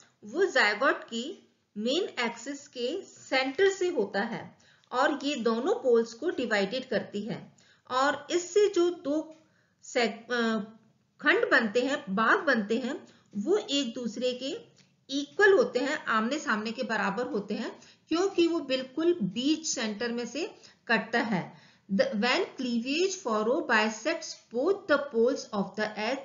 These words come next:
passing through the animal vegetal axis, the planes of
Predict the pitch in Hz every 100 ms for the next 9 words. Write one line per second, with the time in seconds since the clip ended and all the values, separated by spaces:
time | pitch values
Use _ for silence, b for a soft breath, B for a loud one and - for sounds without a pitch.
0 | - 208 190 202 - 427 - 269 240 202
1 | 277 453 B B B - 220 220 240 311
2 | 381 392 370 240 202 233 214 247 247 202
3 | 196 - 180 170 - b b - 190 226
4 | - 247 311 392 - - 294